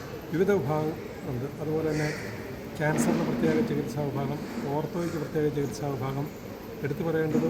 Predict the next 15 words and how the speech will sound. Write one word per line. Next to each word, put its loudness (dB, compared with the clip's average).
ഒന്ന് 0
ഗ്യാസ്ട്രോ 0
വിഭാഗമാണ്. 0
അപ്പോൾ -4
ഗ്യാസ്ട്രോ 0
വിഭാഗം 2
എന്ന് 0
പറഞ്ഞാൽ -2
Gastro 0
Center 0
of -2
Excellence 0
എന്ന് 4
തന്നെയാണ് 2
വിളിക്കുന്നത്. 0